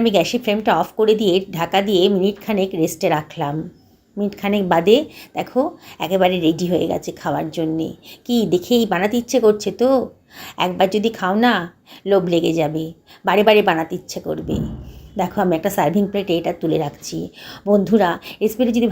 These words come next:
ভালো লাগে তাহলে লাইক, শেয়ার, কমেন্ট করতে কিন্তু ভুলো না। নতুন বন্ধুদেরকে রিকোয়েস্ট করব আমার চ্যানেলটা সাবস্ক্রাইব করার জন্যে। যারা Facebook থেকে দেখছো তাদেরকে রিকোয়েস্ট করব আমার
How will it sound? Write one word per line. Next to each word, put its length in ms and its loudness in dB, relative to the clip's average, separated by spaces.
ভালো 140 4
লাগে 240 4
তাহলে 160 0
লাইক, 240 2
শেয়ার, 220 0
কমেন্ট 260 0
করতে 260 -2
কিন্তু 220 2
ভুলো 200 0
না। 60 -2
নতুন 180 0
বন্ধুদেরকে 420 2
রিকোয়েস্ট 380 0
করব 180 0
আমার 180 0
চ্যানেলটা 340 -2
সাবস্ক্রাইব 340 -2
করার 280 0
জন্যে। 320 -2
যারা 220 2
Facebook 400 2
থেকে 220 4
দেখছো 300 2
তাদেরকে 260 0
রিকোয়েস্ট 400 -4
করব 200 -2
আমার 140 2